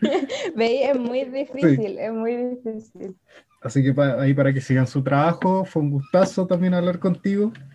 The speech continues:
Speaker 2: Eh, y bueno, estos fueron los cuarenta minutos de arte que obviamente nos extendimos nuevamente. Eh, se vienen más capítulos, estén atentos. Y eso, un abrazo para todos y todas y todes los, les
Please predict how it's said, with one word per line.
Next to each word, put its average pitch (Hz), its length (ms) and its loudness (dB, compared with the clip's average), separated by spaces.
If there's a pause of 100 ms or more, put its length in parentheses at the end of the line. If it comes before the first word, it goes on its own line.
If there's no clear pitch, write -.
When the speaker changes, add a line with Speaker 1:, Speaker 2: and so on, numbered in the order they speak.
(140)
Speaker 2:
Eh, 147 720 4
y 156 100 4
bueno, 151 300 4
estos 160 240 0
fueron 165 240 4
los 160 160 2
cuarenta 165 360 2
minutos 165 340 4
de 185 100 2
arte 196 220 0
que 175 80 0
obviamente 175 420 2
nos 165 120 2
extendimos 180 520 -2
nuevamente. 208 640 2 (720)
Eh, 143 760 2
se - 180 0
vienen 175 260 4
más 180 120 0
capítulos, 226 680 0 (100)
estén 160 440 0
atentos. 226 640 2 (500)
Y 165 460 2
eso, 156 300 2 (140)
un 156 120 0
abrazo 165 420 0
para 151 840 -2
todos 175 320 2
y 143 80 -6
todas 170 340 2
y 151 40 -4
todes 170 360 2
los, 156 400 -2 (180)
les 143 400 2